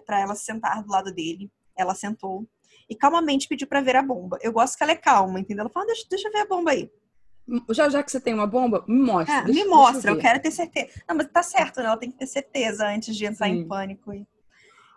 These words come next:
Speaker 1: Ele abriu a maleta o suficiente pra que ela conseguisse ver oito cilindros vermelhos conectados a cabos cobertos por uma fita vermelha e uma grande bateria cilíndrica. Eu fico imaginando aqueles,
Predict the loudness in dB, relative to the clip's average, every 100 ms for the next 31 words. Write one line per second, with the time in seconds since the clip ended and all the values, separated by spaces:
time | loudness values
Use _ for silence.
0 | 2 4 4 2 4 4 4 2 2 -2
1 | -6 -8 -8 -4 -4 -4 -10 -6 -4 -2
2 | -4 -8 -10 -12 -10 -10 -8 -10 -4 -4
3 | -2 -6 -4 -4 -4 -4 -4 -4 -2 -2
4 | -4 -6 -6 -6 -6 -2 0 0 -2 -2
5 | 2 2 0 -8 -14 _ _ _ 0 2
6 | 2 -4 -8 -2 -2 -2 -6 -4 -2 -2
7 | -2 -4 -6 -8 _ -6 0 0 0 -4
8 | -2 0 0 -2 -4 -4 -4 -4 -6 -6
9 | -8 -8 -8 -6 -4 -4 -4 -4 -4 -4
10 | -8 -4 -4 -4 -4 -6 -8